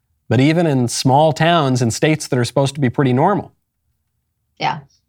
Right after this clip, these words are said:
Speaker 2: yeah. And I mean, the city definitely comes after me. I mean, they are at my doorstep at all times.
Speaker 1: Hmm.
Speaker 2: The Ankeny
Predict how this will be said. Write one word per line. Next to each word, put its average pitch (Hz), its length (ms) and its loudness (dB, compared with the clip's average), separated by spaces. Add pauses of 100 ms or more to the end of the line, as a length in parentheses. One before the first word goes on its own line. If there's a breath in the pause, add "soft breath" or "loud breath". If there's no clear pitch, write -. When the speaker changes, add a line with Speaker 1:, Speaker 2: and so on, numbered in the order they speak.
Speaker 2:
yeah. 156 220 -2
And 202 140 -4
I 226 60 0
mean, 254 160 0
the 269 100 0
city 302 300 -4
definitely 214 480 -2
comes 185 320 -2
after 170 340 -2
me. 175 460 -4
I 160 120 -4
mean, 160 600 -4
they 160 240 0
are 156 360 0 (800 loud breath)
at 214 200 2
my 214 160 0
doorstep 202 540 -2
at 180 80 0
all 180 240 2
times. 180 640 -2
Speaker 1:
Hmm. 123 220 -2
Speaker 2:
The 160 360 0
Ankeny 185 280 -6